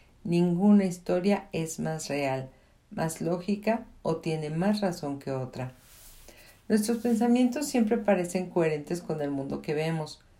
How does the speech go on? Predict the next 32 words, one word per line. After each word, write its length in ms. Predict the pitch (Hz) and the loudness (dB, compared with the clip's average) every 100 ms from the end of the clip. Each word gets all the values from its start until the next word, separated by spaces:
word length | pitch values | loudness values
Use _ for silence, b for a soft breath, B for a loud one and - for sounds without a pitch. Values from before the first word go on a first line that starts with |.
| b b - | b b -2
pero 220 | 175 170 | 2 4
no 200 | 170 175 | 2 0
tiene 360 | 180 175 180 | -2 0 0
por 260 | 180 165 - | -2 -6 -6
qué 140 | - | -2
ceñirse 540 | 170 175 165 151 151 156 | -2 -2 -4 -6 -4 -4
a 20 | |
la 160 | 151 143 | -2 -2
realidad. 600 | 143 143 156 165 180 175 - - b b b b b b - - | -2 -4 -2 -2 -2 -4 -18 -20 b b b b b b -16 -8
De 180 | 147 | -4
hecho, 360 | 139 135 196 220 - - | -4 -2 -2 -2 -4 -12
la 260 | - 139 135 | -6 -4 -2
pareja, 480 | 123 139 135 - | 0 0 0 -4
el 120 | - 131 | -4 -4
despistado 680 | 135 - 139 - 147 160 151 | -6 -8 -8 -4 -2 0 0
y 120 | 135 | -2
el 180 | 131 139 | -2 0
náufrago 560 | 139 139 156 151 170 | 0 0 -2 -2 0
no 100 | 170 | 0
existen, 680 | 170 - - 208 - 165 151 b b b | 0 -4 -2 -2 -2 -6 -6 b b b
son 360 | - - 202 214 | -10 -2 2 4
una 300 | 226 220 220 | 4 2 2
invención 680 | 214 208 196 175 175 175 170 | 6 8 8 4 -2 -2 0
mental. 520 | 170 170 175 170 165 - _ b b b b _ | 0 0 0 0 -2 -12 _ b b b b _
Tinta 360 | - 214 214 226 | 4 6 6 6
en 120 | 214 | 6
un 140 | 196 | 4
papel 440 | 185 185 190 226 240 | 2 0 2 0 -2
puesta 500 | - 175 175 - 170 | 0 0 0 -2 -2
allí 280 | 156 156 | -2 -6
por 240 | 165 - 151 | -6 -6 -2
Laura, 420 | 185 202 185 156 | 2 2 0 -4